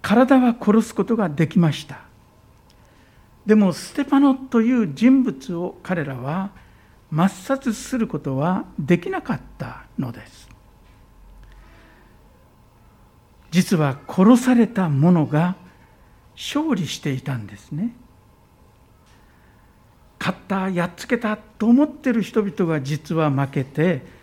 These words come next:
敗北しているのです。この場面で人々は怒り狂ってステパノに向かって殺到しましたけれども、ステパノの心を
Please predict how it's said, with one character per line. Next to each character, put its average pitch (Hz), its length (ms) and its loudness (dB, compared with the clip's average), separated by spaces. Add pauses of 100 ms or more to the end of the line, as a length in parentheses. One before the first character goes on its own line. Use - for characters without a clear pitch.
(220)
敗 262 380 4
北 240 280 0
し - 160 -6
て 175 360 -2
い 185 120 -2
る 123 120 -6
の 113 140 -14
で - 120 -20
す。 - 220 -20 (3500)
こ 220 120 2
の 196 80 4
場 190 140 6
面 165 240 4
で 160 280 0
人 - 240 0
々 165 280 -4
は 156 200 -6 (100)
怒 175 240 -4
り 180 120 -4
狂 175 180 -2
っ 180 40 -4
て 175 460 -6 (220)
ス - 100 -20
テ 180 120 -2
パ 170 100 -2
ノ 165 100 -2
に 160 60 -2
向 156 160 -4
か 165 140 -4
っ 160 60 -14
て 156 200 -8
殺 - 300 -12
到 170 160 -6
し 156 160 -10
ま 160 100 -4
し 160 80 -12
た 165 100 -12
け 151 120 -10
れ 135 100 -8
ど 127 120 -10
も、 170 280 -6 (1600)
ス - 160 -18
テ 262 100 4
パ 254 140 4
ノ 233 120 8
の 214 160 2
心 220 500 -2
を 131 220 -6